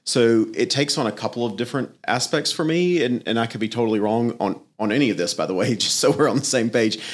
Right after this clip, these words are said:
But my theory on it is, is, as James referred to earlier, we have people that are new to Memphis, that are moving to the Memphis, we, to Memphis for the first time in a really long time, right? Like, uh,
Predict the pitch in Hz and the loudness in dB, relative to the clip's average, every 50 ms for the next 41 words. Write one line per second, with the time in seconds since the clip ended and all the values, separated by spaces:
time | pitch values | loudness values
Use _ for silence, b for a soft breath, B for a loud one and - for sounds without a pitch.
0 | B B B B B - 101 127 123 123 - 117 120 127 143 160 156 - - 131 | B B B B B -2 0 2 2 2 2 2 2 2 2 2 0 0 2 2
1 | 123 131 131 113 101 98 98 95 92 95 92 95 95 92 95 95 92 - - - | 4 4 4 4 2 2 0 0 0 0 0 0 0 -2 -2 -2 -4 -4 -6 -6
2 | - - 98 104 - - - 98 95 101 - - 101 - 110 107 107 - 110 90 | -2 -2 0 0 0 0 0 0 0 0 -4 -6 -6 -4 -4 -4 -2 -2 -2 -2
3 | 85 78 80 85 92 92 92 92 90 - - - 104 90 - 95 95 87 92 87 | -2 -2 -2 -2 -2 -2 -2 -4 -6 -6 -10 -12 -12 -8 -6 -6 -4 -4 -2 -4
4 | 90 82 92 - - 110 107 107 113 117 120 120 123 117 - 120 104 95 90 90 | -4 -6 -6 -8 -6 -4 -2 0 2 2 2 2 0 0 -2 -2 -2 -2 -2 -4
5 | - 80 - - 107 95 95 101 98 104 107 98 104 98 101 104 107 85 87 85 | -4 -6 -4 -4 -2 -2 -2 -2 0 -2 -2 -2 -2 -4 -4 -6 -6 -4 -6 -6
6 | 71 - - - - - - 98 98 101 98 - - - 107 107 - - 123 110 | -8 -10 -12 -10 -10 -8 -6 -6 -6 -6 -6 -6 -6 -8 -10 -8 -6 -6 -4 -2
7 | 101 95 90 - 85 87 - - - - - _ _ - 107 104 92 87 - 85 | -2 -2 -4 -4 -4 -4 -4 -4 -6 -8 -16 _ _ -2 -2 -2 -2 -2 -4 -6
8 | 76 73 - - 80 78 76 78 78 76 73 - 76 78 80 90 87 87 80 76 | -4 -4 -6 -6 -6 -8 -8 -6 -8 -8 -8 -10 -10 -10 -8 -8 -8 -8 -8 -8
9 | 71 65 71 73 65 - 69 60 64 73 80 85 90 - - 92 90 - B B | -10 -10 -12 -14 -16 -18 -20 -18 -14 -12 -8 -8 -8 -6 -6 -8 -8 -8 B B
10 | B B B B B B B _ _ _ _ _ _ _ _ _ _ _ - - | B B B B B B B _ _ _ _ _ _ _ _ _ _ _ -18 -18